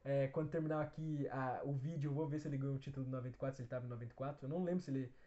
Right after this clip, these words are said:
se ele tava em noventa e quatro, porque ele não era titular, pelo menos. Então, é muito disso.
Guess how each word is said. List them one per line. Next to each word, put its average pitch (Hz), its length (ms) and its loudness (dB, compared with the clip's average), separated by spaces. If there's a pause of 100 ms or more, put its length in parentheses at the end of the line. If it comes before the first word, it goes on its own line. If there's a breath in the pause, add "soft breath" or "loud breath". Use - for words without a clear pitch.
se - 100 -4
ele 135 60 -2
tava 139 180 4
em 143 40 2
noventa 135 260 0
e - 20 -18
quatro, 156 260 2
porque 143 240 -6
ele 151 360 0
não 160 160 2
era 170 160 6
titular, 156 320 2
pelo 175 200 2
menos. 117 240 -4 (720 soft breath)
Então, 151 560 6 (680)
é 180 100 12
muito 233 320 10
disso. 175 480 2